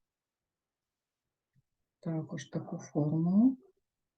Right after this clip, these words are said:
І розглянемо ще потенціальну енергію взаємодії двох точкових зарядів,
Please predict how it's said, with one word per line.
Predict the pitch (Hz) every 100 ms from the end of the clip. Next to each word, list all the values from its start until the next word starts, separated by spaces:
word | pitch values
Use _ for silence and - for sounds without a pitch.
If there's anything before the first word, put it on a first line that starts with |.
| _ _ _ _ _ _ _ _ _ _ _ _ _ _ _ _ _ _ _ _ _ _ _ _ _ _ _ _ _ _ _ _ _ -
І | - 214
розглянемо | 208 175 170 190 196 190 175 170
ще | 170 - - 196 196 - - _
потенціальну | - 170 185 175 202 185 180 175 170
енергію | 170 180 208 214
взаємодії | 175 175 170 165 170 190 196 185 175 170 131
двох | 143 175 175
точкових | 175 - - 160
зарядів, | 170 190 220 214